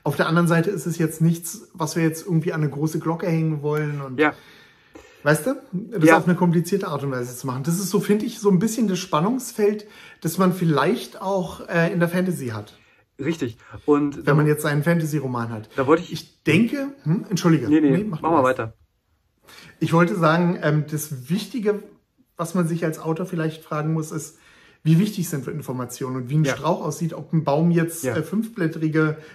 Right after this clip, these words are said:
Speaker 1: goldene Blätter oder drei Blä-, äh, drei spitzige silbrige hat, ist bestimmt nicht so wichtig. Das
Speaker 2: Ja.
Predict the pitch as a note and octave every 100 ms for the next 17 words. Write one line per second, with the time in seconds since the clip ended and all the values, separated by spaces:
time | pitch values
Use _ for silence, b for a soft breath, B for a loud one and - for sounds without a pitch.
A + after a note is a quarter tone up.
0 | _ E3 G3+ A#3+ E3+ C#3+ C#3+ F#3 F3 D#3+
1 | D3 D3 C#3+ D#3 D#3 E3 D#3+ D#3+ D3+ C#3
2 | C#3 C3+ D3 D#3 E3 F#3 - - E3 E3+
3 | D3 C#3+ D3 C3+ F#3 G#3+ D#3+ C3 D3 -
4 | b b b E3 - F3 F3 F#3 D#3 -
5 | C3+ A2 - - C#3 C#3 C3